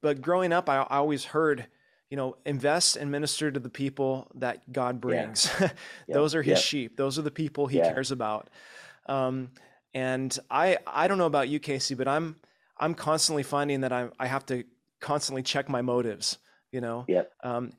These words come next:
Speaker 1: is it necessarily bad for me to s-, wanna see more people if my motive is genuinely, authentically, I want them to know this life in Christ, and I want them to be in
Speaker 2: Yeah.
Speaker 1: a safe space, and I want them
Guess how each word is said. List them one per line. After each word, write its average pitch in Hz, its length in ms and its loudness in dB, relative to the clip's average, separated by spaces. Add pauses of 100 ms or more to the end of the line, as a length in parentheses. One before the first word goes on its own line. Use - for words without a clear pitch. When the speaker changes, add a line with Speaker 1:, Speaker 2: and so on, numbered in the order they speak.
(100)
Speaker 1:
is 160 180 0
it 170 80 2
necessarily 170 520 2
bad 143 320 2
for 143 120 -8
me 139 440 -4 (180)
to 143 80 -2
s-, - 200 0
wanna 139 320 0
see 147 180 0
more 135 200 0
people 131 540 -2 (580)
if 151 180 0
my 139 160 2
motive 139 540 4
is 139 220 0
genuinely, 143 600 0
authentically, 127 640 -2
I 117 140 0
want 131 260 0
them 135 140 -2
to - 120 -4
know 127 360 0 (160)
this 131 220 0
life 127 280 0
in 117 100 -6
Christ, 113 560 0 (400)
and 123 100 -6
I 123 40 0
want 131 240 0
them 135 200 0
to 127 120 -4
be 131 140 2
in 123 80 0
Speaker 2:
Yeah. - 20 -4
Speaker 1:
a 113 40 -4
safe 127 280 0
space, 123 420 0
and 113 120 -8
I 120 60 -4
want 127 300 -2
them 131 280 -4